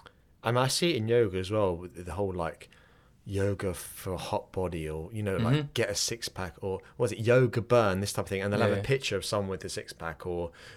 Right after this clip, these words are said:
Speaker 1: um, some athletic looking lady, and, uh, you're essentially, they're trying to,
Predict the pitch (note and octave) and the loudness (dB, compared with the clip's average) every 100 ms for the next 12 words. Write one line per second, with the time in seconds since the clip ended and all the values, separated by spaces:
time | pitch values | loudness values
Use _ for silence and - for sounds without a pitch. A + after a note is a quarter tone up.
0 | - F#2 E2+ E2 - F2 E2 - F2+ D#2+ | -14 -12 -10 -8 -6 -6 -6 -4 -6 -8
1 | E2+ F2 F2+ F2+ D#2+ D2 - - - - | -10 -6 -2 -2 -4 -8 -12 -20 -20 -20
2 | - - G#2+ G#2 G2+ G#2 G2+ G2 F#2+ - | -14 -4 -2 0 0 0 2 0 -2 -8
3 | _ - F#3 A#2 C3+ C3 C3 A#2+ - E3+ | _ -12 -4 4 8 8 6 2 2 2
4 | C3 C3 A2 - - A#2 G#2 B2+ A2+ | 2 0 -2 -6 -4 -2 0 -2 -4